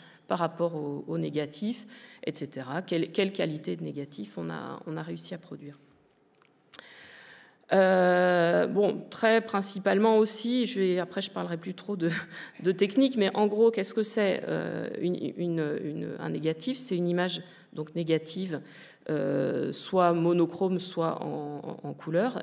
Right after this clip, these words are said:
et donc elle est constituée de petites particules d'argent qui sont dispersées dans une fine couche,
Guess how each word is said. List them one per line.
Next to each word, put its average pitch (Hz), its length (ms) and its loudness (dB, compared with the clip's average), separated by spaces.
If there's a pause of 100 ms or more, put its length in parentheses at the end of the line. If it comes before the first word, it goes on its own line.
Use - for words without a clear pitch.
(140)
et 156 80 -4
donc 175 200 -2
elle 156 80 0
est 147 60 -2
constituée 180 500 -6 (160)
de 165 140 -2
petites 196 380 -6
particules 175 520 -8
d'argent 156 420 -6 (440)
qui 170 120 -8
sont 185 200 0
dispersées 180 560 -4
dans 180 140 0
une 170 200 -4
fine 190 280 -2
couche, - 380 -4